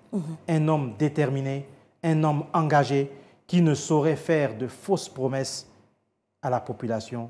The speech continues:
Speaker 2: gabonaise.
Speaker 1: Voilà qui est
Speaker 2: Nous
Speaker 1: dit.
Speaker 2: l'avons vu, que ce soit à Libreville, que ce soit à l'intérieur du pays, tout ce qui a été annoncé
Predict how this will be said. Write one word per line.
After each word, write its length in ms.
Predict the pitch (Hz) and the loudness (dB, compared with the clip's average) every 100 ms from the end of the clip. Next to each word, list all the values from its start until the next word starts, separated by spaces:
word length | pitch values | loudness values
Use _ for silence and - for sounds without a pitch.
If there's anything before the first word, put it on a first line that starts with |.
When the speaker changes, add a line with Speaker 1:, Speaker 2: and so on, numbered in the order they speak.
| - 113 | -14 -10
Speaker 2:
gabonaise. 640 | 113 110 107 98 90 - - | -6 -6 -8 -10 -14 -20 -10
Speaker 1:
Voilà 280 | 220 208 170 | 0 2 2
qui 140 | - | 0
est 20 | 147 | 4
Speaker 2:
Nous 200 | 185 202 | 8 10
Speaker 1:
dit. 60 | |
Speaker 2:
l'avons 280 | 170 160 165 | 10 8 4
vu, 240 | 143 123 - - _ _ - | 2 -2 -6 -18 _ _ -6
que 80 | |
ce 160 | 160 180 | 2 2
soit 240 | - 165 165 | 4 2 4
à 80 | 147 | 2
Libreville, 560 | 143 135 127 117 107 - - _ | 0 0 0 -2 -6 -10 -20 _
que 120 | - | -2
ce 160 | 156 185 | 0 0
soit 200 | 175 180 | 0 0
à 220 | - 147 | 2 2
l'intérieur 680 | 147 180 170 139 135 139 123 | 6 6 6 2 2 2 0
du 100 | 113 | -6
pays, 320 | 117 117 107 - - _ _ _ | -6 -6 -8 -14 -20 _ _ _
tout 140 | - 226 | 4 4
ce 80 | - | 6
qui 120 | 196 | 4
a 40 | |
été 320 | 160 - 175 - | 4 2 2 4
annoncé 640 | 165 151 139 147 143 | 2 2 0 0 -2